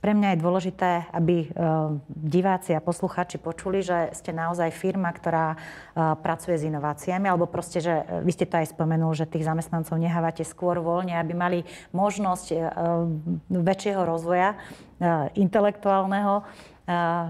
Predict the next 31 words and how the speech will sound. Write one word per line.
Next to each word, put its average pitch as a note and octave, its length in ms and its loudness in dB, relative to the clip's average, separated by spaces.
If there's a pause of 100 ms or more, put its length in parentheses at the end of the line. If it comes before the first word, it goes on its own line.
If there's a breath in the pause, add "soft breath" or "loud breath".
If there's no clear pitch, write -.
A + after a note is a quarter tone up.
že E3+ 80 -2
proste F3+ 400 0 (400)
prejaví G#3+ 320 4
sa G3+ 160 0
u F#3 80 0
nich F#3+ 160 -2
potom F#3 240 -2
väčšia E3 320 -2
kreativita. D3+ 720 -2
E, - 0 - (800 loud breath)
takže F3+ 240 0
tie G3 160 2
vaše F#3+ 480 2 (160)
produkty G3+ 880 2
nie F#3 240 0
sú, D#3 480 0
mm, D3+ 640 0
nejakého E3 480 2
razu, D3+ 560 0 (160)
že, D3+ 80 -2
e, D3+ 180 0 (800)
ja F3 100 4
neviem, E3 240 2
že D#3+ 140 4
jeden E3 160 0
človek E3 320 -2
robí E3 160 0
stále E3+ 320 0
to E3+ 160 -4
isté, E3+ 320 0
ale E3 320 0